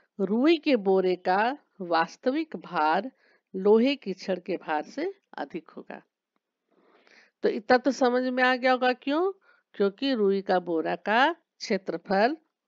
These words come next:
काफी बड़ा होगा और उसमें ज्यादा बुआइंट फोर्स लगेगा। तो क्या होता है कि अधिक वॉल्यूम से अधिक तरल विस्थापित होता है, वो भी हमें जानना है।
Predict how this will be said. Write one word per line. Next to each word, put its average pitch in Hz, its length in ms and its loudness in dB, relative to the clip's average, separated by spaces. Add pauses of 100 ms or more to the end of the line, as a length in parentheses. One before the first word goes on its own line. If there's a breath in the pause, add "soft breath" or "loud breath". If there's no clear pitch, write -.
(160)
काफी 262 460 -2 (300)
बड़ा 170 280 2
होगा 226 440 -2 (440 soft breath)
और 175 300 6
उसमें 190 340 -4
ज्यादा 185 520 2 (160)
बुआइंट 180 400 2
फोर्स - 540 2
लगेगा। 147 560 -6 (1700)
तो 190 180 4
क्या 220 240 4
होता 247 320 0
है 330 240 -2 (360)
कि - 60 -8
अधिक 262 480 0
वॉल्यूम 185 440 4
से 240 320 0
अधिक 202 420 -2
तरल 226 260 4
विस्थापित 226 600 -2
होता 226 220 2
है, 233 300 0 (420 soft breath)
वो 180 100 -2
भी 240 280 0
हमें 240 280 2
जानना 220 360 4
है। 226 320 -2